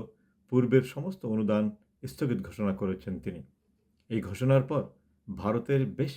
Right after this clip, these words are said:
কিছু চ্যানেল বাংলাদেশের ভবিষ্যৎ নিয়ে আতঙ্কে তাদের ঘুম হারাম করে ফেলেছে। কিন্তু আমি মনে করি এটি বাংলাদেশের জন্য একটা বড় ধরনের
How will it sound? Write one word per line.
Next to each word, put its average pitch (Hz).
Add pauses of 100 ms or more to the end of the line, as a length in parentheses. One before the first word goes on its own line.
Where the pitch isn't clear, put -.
কিছু 131
চ্যানেল 113 (500)
বাংলাদেশের 107
ভবিষ্যৎ 123
নিয়ে 101 (140)
আতঙ্কে 110 (440)
তাদের 104
ঘুম 127
হারাম 98
করে 87
ফেলেছে। 80 (1080)
কিন্তু 98
আমি 95
মনে 101
করি 117 (500)
এটি 110 (480)
বাংলাদেশের 110
জন্য 127 (260)
একটা 101 (600)
বড় 101
ধরনের 104